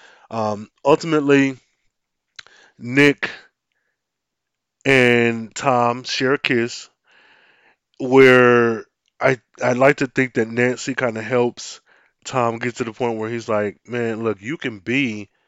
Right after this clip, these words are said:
your father's son and he can be proud of you, and you can be gay. There doesn't have to be some either or." And he kisses Nick with Nick's permission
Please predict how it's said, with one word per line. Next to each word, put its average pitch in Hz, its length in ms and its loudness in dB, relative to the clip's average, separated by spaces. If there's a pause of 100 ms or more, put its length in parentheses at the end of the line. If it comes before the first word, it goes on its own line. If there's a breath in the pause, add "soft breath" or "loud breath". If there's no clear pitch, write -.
(320)
your 117 140 -6
father's 113 460 -2
son 135 340 -4
and 107 80 -8
he 123 80 -10
can 117 100 -14
be 110 100 -12
proud 127 300 -4
of 113 80 -16
you, 120 160 -8
and 127 200 -8
you 139 100 -12
can 120 220 -14
be 117 160 -12
gay. 113 280 -2
There 104 140 -8
doesn't 110 340 -10
have 117 260 -8
to 110 80 -16
be 101 340 -12 (320 loud breath)
some 107 640 -6 (440)
either 113 380 -4
or." 113 380 -4
And 104 440 -10 (240)
he 131 360 -10
kisses 131 440 -8
Nick 131 480 -4
with 110 180 -10
Nick's 120 200 -12
permission 123 640 -12